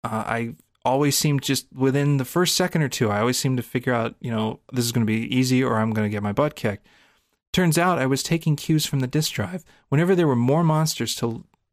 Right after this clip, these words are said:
to fight, it had to load more graphical images. And so I actually got, I, I actually started picking up, uh, whether consciously or subconsciously, the, the, the head-seeking patterns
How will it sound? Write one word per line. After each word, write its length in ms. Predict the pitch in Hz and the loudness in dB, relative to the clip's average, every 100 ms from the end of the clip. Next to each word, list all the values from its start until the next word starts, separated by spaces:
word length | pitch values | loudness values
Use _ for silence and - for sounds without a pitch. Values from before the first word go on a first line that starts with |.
| _ _ | _ _
to 100 | 127 | -4
fight, 540 | - - 156 110 - - _ _ _ | -2 0 0 0 -4 -12 _ _ _
it 80 | 127 | -4
had 200 | 123 139 | -2 -2
to 80 | 135 | -2
load 420 | 127 123 123 120 - - | 2 4 4 2 -6 -4
more 340 | 127 123 131 127 | 0 2 2 0
graphical 600 | 120 117 117 127 113 123 | 0 -2 -2 -2 -2 0
images. 520 | 143 123 - 147 - _ _ _ | 0 0 -6 -12 -16 _ _ _
And 140 | - 123 | -6 -2
so 220 | - 131 | 0 2
I 160 | 127 123 | 0 -2
actually 340 | 127 156 - 135 | -4 -2 0 0
got, 340 | 131 123 - _ - | 0 0 -4 _ -16
I, 100 | 110 | -12
I 180 | - 127 | -4 -2
actually 240 | 156 151 | 0 0
started 280 | - 139 127 | 0 -2 -2
picking 340 | - 143 156 | -4 0 2
up, 300 | 139 120 - - _ _ _ _ _ - | 2 0 -6 -20 _ _ _ _ _ -8
uh, 420 | 120 110 110 110 | -4 -4 -4 -8
whether 300 | - 120 117 | -6 -2 -2
consciously 480 | - 127 135 - 123 | 0 -2 0 -2 -2
or 60 | 110 | 0
subconsciously, 760 | 143 147 123 104 110 - 123 | -2 -2 -2 0 -2 -2 -2
the, 280 | 117 117 117 - - | 0 -2 -4 -10 -10
the, 220 | 135 120 - - | -2 -2 -4 -6
the 120 | 123 | -6
head-seeking 1000 | - 175 156 - - 180 160 139 123 113 | -2 -2 -2 -2 -2 0 -2 -2 -4 -4
patterns 680 | - - 160 123 104 104 | -8 -2 0 0 -2 -6